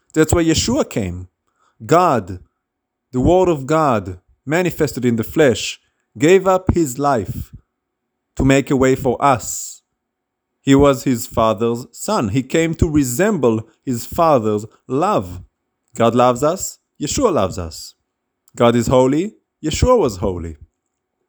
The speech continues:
Like father, like son. In John chapter eight, he rebuked the Pharisees. They said,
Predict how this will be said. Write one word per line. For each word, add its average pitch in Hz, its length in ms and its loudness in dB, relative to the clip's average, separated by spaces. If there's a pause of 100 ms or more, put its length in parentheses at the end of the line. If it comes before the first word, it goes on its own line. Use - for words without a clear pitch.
(240)
Like 120 220 0
father, 117 340 2
like 127 200 0
son. 180 360 -4 (1400)
In 131 200 4
John 147 260 4
chapter 143 380 0
eight, 196 340 0 (600)
he - 100 -6
rebuked 139 400 2
the 139 80 0
Pharisees. 127 720 0 (360)
They 147 180 2
said, 160 400 0